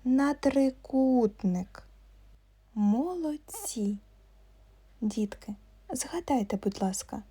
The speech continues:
як називається фігура, з якою ми з вами сьогодні познайомилися? Так, вірно, це трикутник.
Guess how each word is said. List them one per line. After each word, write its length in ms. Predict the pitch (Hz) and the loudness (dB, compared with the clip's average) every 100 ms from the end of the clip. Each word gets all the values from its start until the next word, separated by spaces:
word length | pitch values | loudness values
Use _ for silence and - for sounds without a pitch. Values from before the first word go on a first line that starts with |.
| - - - - | -20 -20 -20 -12
як 440 | 247 - 247 214 214 | -6 2 2 2 0
називається 800 | 196 - 214 226 208 202 - 190 | 0 2 0 2 0 0 -2 -4
фігура, 720 | - 185 - 202 311 349 220 - - - - - | -2 -4 -2 0 2 0 -4 -10 -20 -20 -20 -6
з 180 | 196 - | -4 2
якою 400 | 196 196 208 196 | 2 2 2 4
ми 180 | 185 185 | 2 -2
з 100 | - | 0
вами 260 | 185 185 | 0 0
сьогодні 640 | 185 - 175 208 294 330 294 | -2 -4 -2 4 2 2 -2
познайомилися? 1160 | 240 233 254 247 233 196 175 190 196 - 220 - - _ - _ _ - - - - _ _ _ _ _ _ _ _ _ | -2 0 2 2 2 2 0 -4 -4 -6 -6 -10 -20 _ -20 _ _ -20 -20 -20 -20 _ _ _ _ _ _ _ _ _
Так, 600 | - 302 285 240 208 - | -2 0 2 0 -2 -4
вірно, 840 | 269 294 311 302 262 208 185 190 202 - - | -4 -2 -2 2 4 2 0 -4 -6 -12 -18
це 500 | - - 208 214 370 - - - _ | -8 -2 0 0 -2 -6 -20 -20 _
трикутник. 1300 | - 277 294 285 - - 311 311 247 202 196 202 - | 2 2 4 0 -6 -2 0 4 4 2 -2 -6 -10